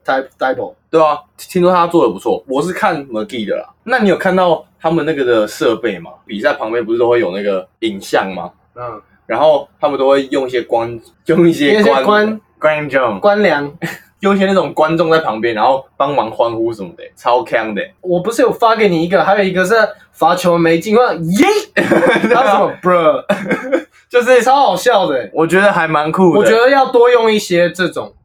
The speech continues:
Speaker 2: 但我觉得他们这样很酷欸，就旁边有观众，而且重点是他们都会放一些很特别的一些图案，就是每个队的欢呼的模式啊，什么都完全不一样。
Speaker 1: 都不太一样啊。
Speaker 2: 而且他们听说之后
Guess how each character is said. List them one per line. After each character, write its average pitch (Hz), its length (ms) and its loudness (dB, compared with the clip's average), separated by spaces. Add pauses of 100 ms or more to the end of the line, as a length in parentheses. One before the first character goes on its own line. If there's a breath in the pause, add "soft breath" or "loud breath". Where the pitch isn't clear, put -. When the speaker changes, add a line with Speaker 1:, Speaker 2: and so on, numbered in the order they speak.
(140)
Speaker 2:
但 185 140 4
我 170 100 4
觉 135 120 0
得 139 60 2
他 170 100 2
们 165 120 2
这 185 120 -2
样 165 80 0
很 - 160 -8
酷 127 240 -2
欸， 123 80 0
就 - 80 0
旁 117 120 0
边 123 120 -2
有 101 80 0
观 101 260 -2
众， 95 240 -4 (240)
而 - 160 -2
且 190 100 2
重 202 140 2
点 143 100 0
是 170 320 0 (640)
他 185 140 -4
们 175 100 2
都 165 120 4
会 175 340 2 (120)
放 170 260 0
一 - 20 2
些 160 160 2
很 107 260 -6
特 160 300 0
别 98 240 -4
的 98 340 -2 (420)
一 117 80 -18
些 120 160 -2
图 92 320 -10
案， 95 220 -4
就 156 140 -4
是 - 20 2
每 147 360 -2
个 143 100 0
队 190 260 2
的 139 280 2 (160 loud breath)
欢 180 320 0
呼 185 200 4
的 175 80 4
模 123 280 2
式 170 200 -2
啊， 147 120 2
什 143 160 -8
么 104 200 -4 (100)
都 131 260 2
完 107 220 2
全 175 120 0
不 - 0 -
一 - 0 -
样。 - 0 -
Speaker 1:
都 - 0 -
不 - 80 2
太 196 120 4
一 - 80 2
样 170 180 2
啊。 92 200 0 (120)
Speaker 2:
而 - 120 -2
且 196 140 2
他 185 120 0
们 185 240 2
听 170 180 0
说 165 180 2
之 165 180 -2
后 170 200 0